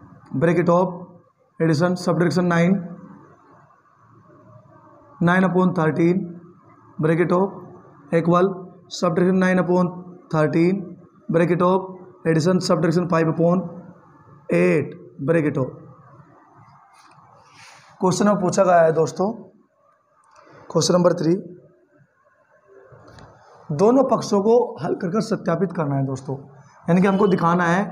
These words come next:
एलएचएस equal आरएचएस,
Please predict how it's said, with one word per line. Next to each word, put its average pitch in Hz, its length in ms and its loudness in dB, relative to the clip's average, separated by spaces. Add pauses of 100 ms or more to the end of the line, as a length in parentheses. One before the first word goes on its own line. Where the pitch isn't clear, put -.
(340)
एलएचएस 190 540 2 (1400)
equal 160 340 0 (160)
आरएचएस, 135 460 -2